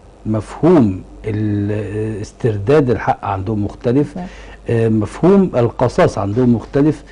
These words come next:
Speaker 1: أعتقد إن هم، آه، في حاجة
Speaker 2: ما
Speaker 1: غلط.
Speaker 2: هي، ما هي
Speaker 1: آه.
Speaker 2: المفاهيم مغلوطة ليه؟ عشان أنا ما اديتهمش معطيات صح. أنا لما اديك معطيات صح، أنت هتديني المخارج أو ال-، النتيجة النهائية اللي أنا عايزاها صح، بس أنا كل اللي بديهولك غلط،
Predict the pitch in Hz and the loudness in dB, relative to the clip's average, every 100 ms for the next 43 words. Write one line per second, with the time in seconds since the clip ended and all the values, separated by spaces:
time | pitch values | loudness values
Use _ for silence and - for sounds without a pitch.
0 | - - - 101 - - - 127 113 143 | -20 -20 -10 -8 -4 -2 0 0 2 4
1 | 151 131 82 85 98 92 90 - - - | 4 4 0 -8 -8 -10 -10 -10 -10 -2
2 | - 214 185 156 240 269 233 220 247 247 | 0 4 6 8 8 6 4 4 6 6
3 | 240 247 233 285 359 311 220 226 277 220 | 6 6 6 6 4 2 4 2 2 2
4 | 190 185 - - - 208 214 233 220 - | 2 -2 -6 -14 -2 -2 2 2 2 0
5 | 339 349 277 202 214 262 339 370 302 226 | 4 6 4 4 2 2 2 4 4 4
6 | 214 214 254 - 196 - - - - - | 6 4 4 2 -2 -2 -12 -20 -20 -6
7 | 226 233 233 208 320 339 320 262 247 240 | 2 4 4 4 2 2 2 4 4 6
8 | 320 - 359 - 311 349 370 339 285 247 | 4 2 0 2 2 4 4 4 4 6
9 | 440 440 320 285 311 320 302 247 254 254 | 4 4 2 4 4 4 4 4 4 4
10 | 247 233 240 254 247 339 349 285 262 311 | 2 4 6 4 2 4 4 4 4 4
11 | 311 302 269 240 277 269 226 - - - | 4 4 2 4 2 2 -2 -8 -12 0
12 | 240 330 415 427 - 440 480 330 254 226 | 4 4 2 2 4 4 6 6 6 4
13 | 208 240 330 262 202 233 156 | 4 4 4 2 4 4 4